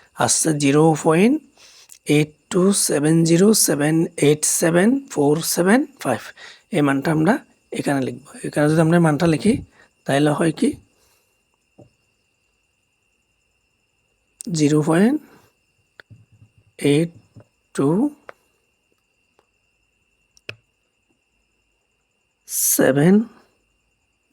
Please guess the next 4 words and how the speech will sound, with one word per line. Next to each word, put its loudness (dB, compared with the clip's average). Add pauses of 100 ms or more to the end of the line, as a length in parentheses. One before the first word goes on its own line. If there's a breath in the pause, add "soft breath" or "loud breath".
(180)
জিরো 2
সেভেন -4 (2500)
এইট 2 (280)
সেভেন 0